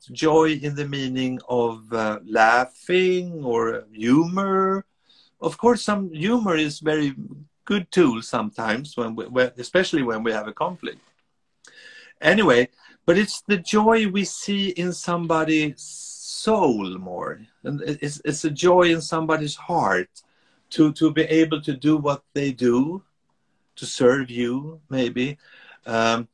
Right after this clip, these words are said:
because sometimes when I am out doing lectures, I do it to people who meet sick people,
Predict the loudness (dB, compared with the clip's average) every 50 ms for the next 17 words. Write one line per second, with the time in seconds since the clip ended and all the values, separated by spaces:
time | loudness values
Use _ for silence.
0 | _ _ _ _ -10 -6 -4 -4 -2 2 2 4 4 4 2 2 0 0 0 -4
1 | -6 -4 -2 0 2 2 2 0 0 -4 -8 -8 -4 -2 -2 -2 -2 -2 -4 -4
2 | -2 -2 -4 -2 -2 -2 -2 -2 -6 -6 -6 -6 -6 -4 -4 -4 -2 -2 -2 -4
3 | -4 -4 -4 -6 -6 -8 -10 -8 -6 -6 -6 -4 -4 -4 -4 -2 -2 -2 -2 0
4 | 2 2 2 0 0 -6 -12 -8 -8 -8 -8 -6 -6 -4 -4 -4 -4 -6 -6 -4
5 | -6 -8